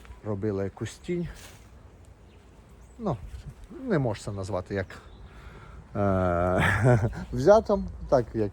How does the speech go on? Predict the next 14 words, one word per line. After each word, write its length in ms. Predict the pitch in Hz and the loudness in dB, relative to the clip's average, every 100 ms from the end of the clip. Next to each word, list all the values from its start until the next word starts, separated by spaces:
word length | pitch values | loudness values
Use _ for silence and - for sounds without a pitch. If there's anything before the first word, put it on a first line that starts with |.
| - | -4
ці 140 | - | -6
пару 320 | - 113 107 | 2 4 4
дерев 320 | 101 110 120 113 | 0 2 2 0
на 80 | 101 | -8
таку 220 | - 120 | -4 -4
кількість 420 | - 107 - 101 | -2 -6 -4 -6
бджіл, 240 | 92 110 107 | -4 -4 -4
це 340 | - 98 92 | -2 0 0
таке 380 | 87 95 98 90 | -4 -6 -4 -2
раз 240 | 95 - | -2 -4
сплюнути, 580 | - - 107 101 95 - - - - - - 104 | -10 -8 -6 -6 -8 -12 -16 -20 -20 -20 -14 -4
без 140 | 107 | -4
толку, 340 | - 95 - 95 | -4 -12 -10 -10
коротше. 300 | 90 90 - | -8 -10 -12